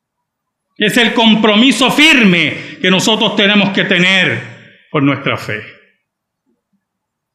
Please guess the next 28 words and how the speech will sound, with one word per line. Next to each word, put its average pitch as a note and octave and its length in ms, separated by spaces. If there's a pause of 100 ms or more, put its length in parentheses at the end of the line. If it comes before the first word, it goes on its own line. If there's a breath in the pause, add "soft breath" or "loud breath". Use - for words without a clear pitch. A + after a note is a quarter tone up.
(1600)
El C#3 100
versículo C#3+ 480
seis E3 220
nos D3+ 120
dice, E3 220
"Mas D3 240
ella A3 880
los D#3 180
había F3+ 320
hecho G#3 220
subir G3+ 300
al F#3 180
terrado G3+ 840 (300 soft breath)
y - 80
los D3+ 140
había D#3 240
escondido F#3+ 640
entre E3 280
los D3+ 100
manojos D#3+ 400
de D3+ 140
lino G#3 680 (220 loud breath)
que D3 100
tenía E3 380
puestos F#3+ 340
en F3+ 120
el F3 140
terrado. E3 520